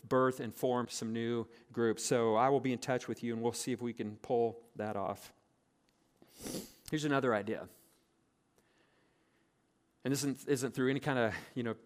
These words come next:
group at the church or anything like that, but, but what if every one of us came up with two other people in the church that we just say, "I'm gonna make it my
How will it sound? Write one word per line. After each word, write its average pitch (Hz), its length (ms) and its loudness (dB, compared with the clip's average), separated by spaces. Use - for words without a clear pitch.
group 139 240 2
at - 80 -8
the 135 60 -2
church 127 500 2
or 113 220 2
anything 127 300 -2
like 123 200 0
that, 113 580 0
but, 120 240 2
but 117 120 -2
what 160 180 6
if 190 140 4
every 165 200 6
one 139 220 2
of 131 80 0
us 120 140 2
came 131 260 -2
up 131 220 0
with 120 480 2
two 156 220 0
other 135 160 0
people 123 340 -4
in 107 80 -4
the 104 60 -6
church - 680 -6
that 127 100 -4
we 131 80 0
just 131 160 -4
say, 123 160 0
"I'm 135 200 -4
gonna 139 180 -2
make 123 240 0
it - 80 -8
my 117 240 0